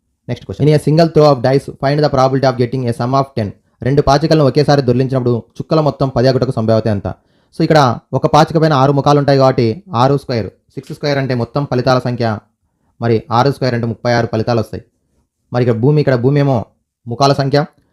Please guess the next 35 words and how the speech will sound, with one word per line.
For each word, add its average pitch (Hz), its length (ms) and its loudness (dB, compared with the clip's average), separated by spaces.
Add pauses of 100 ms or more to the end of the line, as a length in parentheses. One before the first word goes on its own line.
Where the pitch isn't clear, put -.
(340)
ఆరం 135 260 4
లవం, 135 220 4
ఇది 120 120 0
ఘాతమేమో 131 680 2 (480)
పాచికల 127 280 0
సంఖ్య. 110 300 0 (240)
So, 139 60 -2
సిక్స్ 139 200 -2
స్క్వేర్ 143 220 2
అంటే 135 120 0
థర్టీ 123 240 -2
సిక్స్. - 240 -8 (460)
Number 127 200 2
of 135 280 2
S 139 140 -2
is 135 80 -2
equal 127 240 0
to - 80 -6
శాంపిల్ 131 280 2
స్పేస్‌లో 135 320 0
ఉన్నటువంటి 123 280 0
మొత్తం 139 260 -2
ఫలితాల 123 320 2
సంఖ్య 120 240 -2
లేదా 120 120 2
మొత్తం 123 240 -2
పర్యావసనాల 120 360 0
సంఖ్య 117 220 -6
ముప్పై 110 300 -2
ఆరు. 104 160 2
ఇప్పుడు - 520 -14
మన 139 100 2
క్వశ్చన్ 151 240 0
ఏంటి 156 160 2
అంటే, 131 380 -2